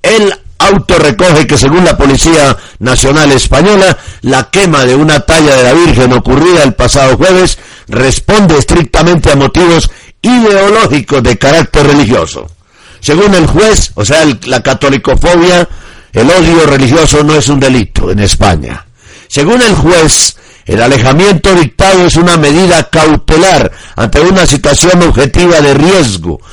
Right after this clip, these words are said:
ya que tras un viaje del sospechoso a su país de origen, Marruecos,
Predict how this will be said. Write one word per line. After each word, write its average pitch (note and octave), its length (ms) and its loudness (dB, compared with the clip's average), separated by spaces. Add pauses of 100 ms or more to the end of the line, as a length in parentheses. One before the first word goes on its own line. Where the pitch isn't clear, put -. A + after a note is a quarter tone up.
(180)
ya E3+ 240 -2
que D#3+ 140 -2
tras C3 300 0
un G3 180 2
viaje G3 360 0
del C#3 220 0
sospechoso C3+ 800 -2 (240)
a A#2 120 0
su C3+ 160 0
país D3+ 440 0
de C3 100 0
origen, A#2 480 0
Marruecos, E3 640 0